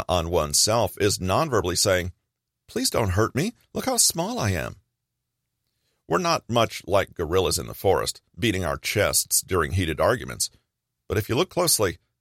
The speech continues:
you may still see faint clues to this more primal behavior anyway. Those postures that take up room and expand are all associated with dominance,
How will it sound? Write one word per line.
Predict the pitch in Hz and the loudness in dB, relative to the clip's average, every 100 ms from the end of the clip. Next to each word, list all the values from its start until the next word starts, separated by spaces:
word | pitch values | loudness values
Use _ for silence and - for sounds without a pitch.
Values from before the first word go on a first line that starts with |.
| _ _ _ | _ _ _
you | - | -4
may | 190 165 | -2 0
still | - 139 | 0 2
see | - 127 | 2 0
faint | 117 - 120 117 | -6 -2 -2 -2
clues | - 113 101 69 - | -6 0 0 0 -2
to | 113 | 0
this | 117 110 - | 0 0 -2
more | 98 95 78 | 0 0 0
primal | - 110 120 110 71 | -4 -2 0 0 -4
behavior | 65 69 78 69 76 | -6 -4 -4 0 0
anyway. | 113 - 60 - _ _ _ _ _ _ _ _ _ _ - | 0 -2 -6 -10 _ _ _ _ _ _ _ _ _ _ 0
Those | 113 - | 0 2
postures | 104 98 101 - 107 | 2 2 0 -4 -6
that | 90 76 | -6 -6
take | - 101 - | -2 -2 2
up | 87 - | 0 2
room | 98 98 104 104 | 0 2 0 -2
and | 90 82 | -2 -2
expand | 71 - - 117 120 76 - _ _ _ | 0 0 0 0 0 -2 -6 _ _ _
are | 107 - | 0 2
all | 95 135 120 | 0 0 0
associated | - 92 87 85 78 62 | 0 2 2 0 -2 -2
with | 62 - - | -6 -8 -4
dominance, | 67 92 120 147 - - | 0 0 0 -4 -2 -4